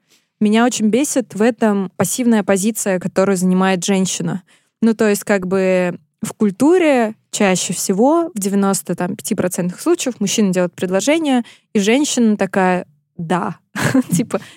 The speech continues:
я сказала «да». И, например, когда я рассказала Мирославу про это, у него была такая реакция —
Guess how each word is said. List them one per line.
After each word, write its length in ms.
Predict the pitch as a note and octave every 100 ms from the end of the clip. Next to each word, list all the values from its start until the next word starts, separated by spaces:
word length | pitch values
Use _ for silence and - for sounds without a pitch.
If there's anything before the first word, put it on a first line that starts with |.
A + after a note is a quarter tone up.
| _ -
я 180 | A#3+
сказала 480 | - B3+ G#3+ A3+ A#3
«да». 320 | F#3 F3+ F3 - - - _ _ _ _ _ -
И, 580 | G#3+ A3 A3 G#3+ G#3+ F#3 -
например, 540 | G#3 A3 A3+ A3 F#3+ -
когда 180 | G3 G#3
я 40 |
рассказала 800 | G#3 G3+ G#3 G3+ G#3+ G#3 G3 F#3+
Мирославу 600 | - G#3 G#3 C4 F4+ F4
про 280 | B3 A3 G3 F#3
это, 360 | F3+ E3+ G3 - _ _ _ _ -
у 60 | A3
него 240 | A3+ B3+
была 220 | A#3 A3
такая 260 | A3 A3 G#3+
реакция — 720 | G#3 D4 - - B3 G3 G3